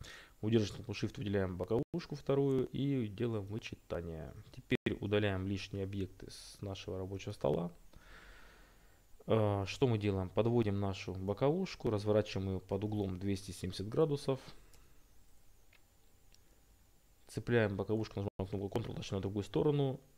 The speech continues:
и правую кнопку мыши, тем самым клонируем её,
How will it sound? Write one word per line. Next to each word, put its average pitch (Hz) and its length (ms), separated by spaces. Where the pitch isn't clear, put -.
и 139 180
правую 101 360
кнопку 101 260
мыши, 120 380
тем 98 220
самым 101 340
клонируем 98 640
её, 135 300